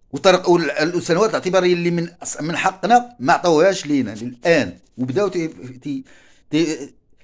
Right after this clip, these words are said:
تيحلوا بها المشاكل حتى وصلوها كررت تسعة المرات في المرسوم جوج تسعتاش خمسمية وربعة.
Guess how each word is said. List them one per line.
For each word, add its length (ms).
تيحلوا 420
بها 180
المشاكل 460
حتى 200
وصلوها 720
كررت 520
تسعة 440
المرات 420
في 60
المرسوم 380
جوج 200
تسعتاش 380
خمسمية 320
وربعة. 220